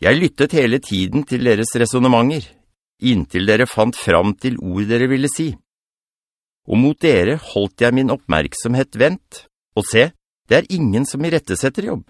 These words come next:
Ingen av dere som svarer på det han sier, for at dere ikke skal kunne si, 'Vi har funnet visdom. Det er Gud som driver ham bort, ikke et menneske.' Da han ikke har stilt ord opp mot meg,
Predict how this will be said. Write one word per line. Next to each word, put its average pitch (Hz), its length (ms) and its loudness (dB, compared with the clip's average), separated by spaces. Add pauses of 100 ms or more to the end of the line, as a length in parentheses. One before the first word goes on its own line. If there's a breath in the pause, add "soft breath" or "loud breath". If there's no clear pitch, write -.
(540 soft breath)
Ingen 131 320 2
av 92 160 2
dere 117 240 2
som - 160 -4
svarer 82 560 0
på 127 160 -2
det 110 80 4
han 135 160 2
sier, 175 320 -8 (560)
for 113 160 2
at - 80 -2
dere 120 240 4
ikke 98 160 -6
skal 104 200 0
kunne 123 280 0
si, 117 240 0 (560)
'Vi 87 140 0
har 110 120 6
funnet 120 340 0
visdom. 127 600 -2 (400)
Det 101 140 -8
er 110 100 -6
Gud 123 400 -4
som 117 160 -2
driver 104 240 0
ham 120 100 2
bort, - 380 -4 (240)
ikke 113 240 -2
et 117 100 -4
menneske.' 135 500 0 (1400)
Da 104 220 2
han 135 200 2
ikke - 440 -4
har 120 160 2
stilt 117 400 -4
ord 123 340 -2
opp - 220 -2
mot 117 180 0
meg, 147 220 0